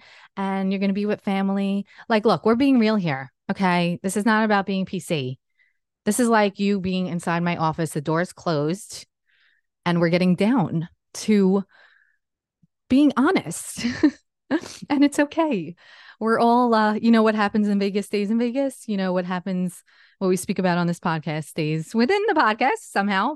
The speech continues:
but it's hard to be with a lot of family members or certain friends. It's hard. A lot of times what we need to recognize is people's insecurities go on to you. Their own insecurities go on to you. And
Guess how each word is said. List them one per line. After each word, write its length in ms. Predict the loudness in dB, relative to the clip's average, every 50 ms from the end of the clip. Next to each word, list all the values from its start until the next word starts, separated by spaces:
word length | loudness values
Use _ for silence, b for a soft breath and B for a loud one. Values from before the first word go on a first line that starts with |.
| -4 -2
but 220 | -2 -2 -2 -4 _ _ _ _ _ _ _ _ _ _ _ _ _
it's 140 | -6 -4 -2
hard 500 | 0 0 2 4 4 2 2 0 -2 -4
to 100 | -4 -2
be 160 | 0 0 0
with 220 | 0 0 0 0 -2
a 40 |
lot 220 | -2 0 0 0 -2
of 80 | -4
family 380 | -4 -4 -4 -4 -4 -4 -4 -2
members 520 | -2 -2 -2 -2 -4 -4 -4 -4 -4 -6
or 160 | -4 -4 -6 -4
certain 360 | -4 -6 -6 -4 -4 -6 -4
friends. 520 | -2 -2 -2 0 0 0 0 0 0 -2
It's 140 | -6 -8 -8
hard. 640 | -8 -6 -4 -4 -2 -2 -2 -2 -4 -4 -6 -8 -10 _ _ _ _ _ _ _ _ _ _ _ _ _ _ _ _ _ _ _ _ _ _
A 80 | 0
lot 240 | 4 4 4 4 4
of 80 | 0 -2
times 720 | 0 0 2 2 4 2 2 2 0 -2 -4 -10 -10 -6
what 160 | -4 -4 -2
we 100 | 0 0
need 140 | 0 -2 -2
to 100 | -4 -2
recognize 560 | -2 -2 0 0 0 0 0 0 0 -2 -4
is 80 | -8 -10
people's 320 | -10 -10 -6 -6 -6 -6
insecurities 1080 | -2 -4 -4 -2 -4 -10 -6 -4 -2 -2 0 0 0 -2 -2 -2 -2 -4 -4 -8 -14 -20 _ _ _ _ _ _ _ _ _ _ _ _ _ _ _ -12 -12 -12 -12 -14 -18 -20 _ _ _ _ _
go 180 | 2 2 4
on 160 | 4 4 2 0
to 140 | -2 -2
you. 380 | -2 2 2 2 2 0 -2 -4 -12 -18 _ _ _ _ _
Their 240 | -2 -2 -2 0 0
own 300 | -2 0 0 -2 -2 -2
insecurities 600 | -4 -4 -6 -6 -10 -6 -6 -4 -4 -4 -4 -4
go 160 | -2 -2 0
on 100 | 0 0
to 140 | 0 -2 -4
you. 180 | -4 -2 -4 -4
And 240 | -4 -6 -8 -8